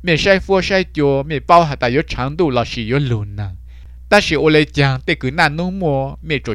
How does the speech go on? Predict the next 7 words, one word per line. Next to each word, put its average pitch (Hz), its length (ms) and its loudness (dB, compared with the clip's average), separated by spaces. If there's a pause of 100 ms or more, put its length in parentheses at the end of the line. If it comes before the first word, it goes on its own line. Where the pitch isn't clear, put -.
chỉ 107 220 -10
bao. 139 320 -2 (1200)
Hạ 127 240 2
cô 127 120 -2
trò 127 260 2
xỉ 117 200 -6
hụ. 98 300 -8